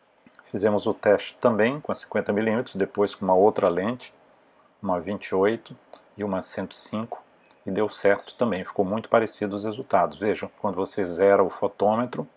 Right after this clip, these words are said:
fica exatamente aquilo que tá no, é, no painel digital do fotômetro. Bom, às vezes com uma pequena diferença de um,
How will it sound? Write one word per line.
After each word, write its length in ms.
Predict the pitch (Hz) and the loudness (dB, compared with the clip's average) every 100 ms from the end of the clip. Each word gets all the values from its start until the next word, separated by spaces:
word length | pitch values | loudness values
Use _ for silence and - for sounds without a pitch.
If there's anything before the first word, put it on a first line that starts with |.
| _ _ | _ _
fica 200 | - - | -14 -8
exatamente 880 | 92 87 107 123 110 95 107 - 131 123 _ _ _ _ _ _ - - | 0 6 6 6 -4 -4 -6 -6 -8 -8 _ _ _ _ _ _ -20 -8
aquilo 340 | 90 - 101 | -8 -4 -6
que 140 | 95 - | -6 -12
tá 260 | - 101 | -2 -2
no, 320 | 101 98 101 120 _ _ _ - _ - | 0 -2 -4 -6 _ _ _ -20 _ -8
é, 400 | 98 95 92 95 117 - _ _ _ | -4 -2 -2 -4 -8 -18 _ _ _
no 200 | 92 92 | -12 -10
painel 400 | - 104 95 95 | 0 0 2 -2
digital 560 | 87 92 - 95 92 87 | -2 -8 -2 4 4 2
do 280 | 98 98 98 _ _ | -2 -6 -8 _ _
fotômetro. 680 | - - - 78 - - - _ _ _ _ _ _ _ _ _ _ _ _ _ _ _ _ _ _ _ - | -8 -6 -4 -6 -8 -16 -20 _ _ _ _ _ _ _ _ _ _ _ _ _ _ _ _ _ _ _ -8
Bom, 240 | 139 - | -6 -4
às 140 | 92 | -6
vezes 240 | 92 117 107 | -2 -2 -2
com 140 | - | -6
uma 160 | 101 95 | -4 -4
pequena 420 | - 98 117 117 | -6 -8 -4 -4
diferença 680 | 101 - 92 104 101 - 92 | -4 -4 -2 -2 -4 -6 -10
de 120 | 85 | -8
um, 160 | 98 | -10